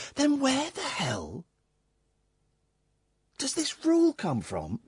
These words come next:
that you can't have a séance on the radio?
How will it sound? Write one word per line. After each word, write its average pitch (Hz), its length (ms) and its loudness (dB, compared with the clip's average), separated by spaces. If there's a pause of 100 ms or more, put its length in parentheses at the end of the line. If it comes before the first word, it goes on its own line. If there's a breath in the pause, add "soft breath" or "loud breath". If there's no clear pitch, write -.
(1080)
that 202 160 -2
you 269 140 10
can't 170 760 4 (500)
have 98 600 2 (520)
a - 40 6
séance 170 880 8 (1200)
on 165 160 10
the 185 80 10
radio? 233 320 12